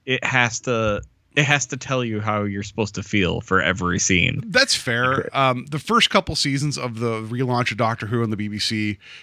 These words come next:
Speaker 2: felt like every single second had to have scoring behind it, and it annoyed me, where I'm like, "This is dramatic. I don't need this all the time."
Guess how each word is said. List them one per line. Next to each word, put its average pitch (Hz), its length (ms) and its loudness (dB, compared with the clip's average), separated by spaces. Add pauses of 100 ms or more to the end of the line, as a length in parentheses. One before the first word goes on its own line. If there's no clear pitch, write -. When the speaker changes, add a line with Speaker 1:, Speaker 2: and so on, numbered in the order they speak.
Speaker 2:
felt 139 220 2
like 120 280 -4
every 131 260 2
single 135 240 2
second 120 360 0
had 117 200 0
to 113 60 0
have 113 160 0
scoring 120 400 0
behind 131 280 4
it, 143 120 2
and 117 100 2
it 107 80 4
annoyed 107 300 4
me, 139 100 8
where 131 140 4
I'm 135 80 4
like, 135 180 4 (240)
"This 220 160 4
is 226 80 6
dramatic. 180 500 4
I 151 100 2
don't 165 260 2
need 156 340 0
this 120 220 2
all 127 200 2
the 117 120 -4
time." 113 480 0